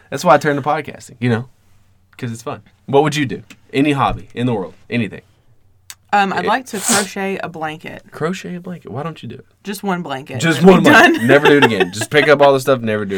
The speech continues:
Speaker 1: it again.
Speaker 2: Yeah.
Speaker 1: Uh, that, yeah. Interior decorating too.
Speaker 2: Um, no.
Speaker 1: No?
Speaker 2: No.
Speaker 1: Just our house?
Speaker 2: I wouldn't say I've decorated our house. <laughs>
Speaker 1: <laughs>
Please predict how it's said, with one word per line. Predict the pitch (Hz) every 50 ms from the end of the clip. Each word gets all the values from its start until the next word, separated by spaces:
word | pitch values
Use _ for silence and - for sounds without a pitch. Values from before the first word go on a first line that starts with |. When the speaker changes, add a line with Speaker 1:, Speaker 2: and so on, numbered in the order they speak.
| 92 87
Speaker 1:
it | 85
again. | - - 170
Speaker 2:
Yeah. | 160 151 147 143 - - _ _ _ _ _ _ _ _
Speaker 1:
Uh, | - - 107 104 104 107
that, | 147 165 202 214 - _ _ _ _ _ _ _ _
yeah. | - - 151 170 165 - _ _ _ _ _ _
Interior | 113 113 113 120 117 113 110
decorating | 98 92 95 107 - - 82 85 87 90
too. | - 95 95 95 95 _ _ _ _ _ -
Speaker 2:
Um, | 196 208 214 214 214 214 214 208 208 208 202 196
no. | 190 160 139 131 135 147 _ _ _
Speaker 1:
No? | - 120 123 135 151 170 165
Speaker 2:
No. | - 160 147 139 131 131 -
Speaker 1:
Just | 123 113 107
our | 98 98
house? | 113 120 120 120 - - _ _ _ _ _ _ _ _ _ _ _ _ _ _ 185 185
Speaker 2:
I | - 170 147
wouldn't | 175 185 185 175 - 180 185
say | - - 160 147
I've | 139 151
decorated | 147 151 143 - 135 135 135 135 139 - -
our | - -
house. | - 151 - - 202 - - 180 -
<laughs> | - - - - -
Speaker 1:
<laughs> | 294